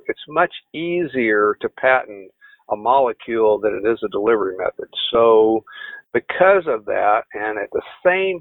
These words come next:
time that pellet therapy really took off, which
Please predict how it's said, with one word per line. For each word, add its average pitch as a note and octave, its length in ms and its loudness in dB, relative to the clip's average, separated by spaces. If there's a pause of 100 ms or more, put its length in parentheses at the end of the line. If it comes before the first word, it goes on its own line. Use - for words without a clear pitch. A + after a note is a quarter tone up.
time D#3+ 360 0
that A2 160 -10
pellet D3 400 2
therapy A2+ 420 -2
really C3 480 0 (140)
took C3 180 0
off, A#2+ 420 2
which A#2 120 -12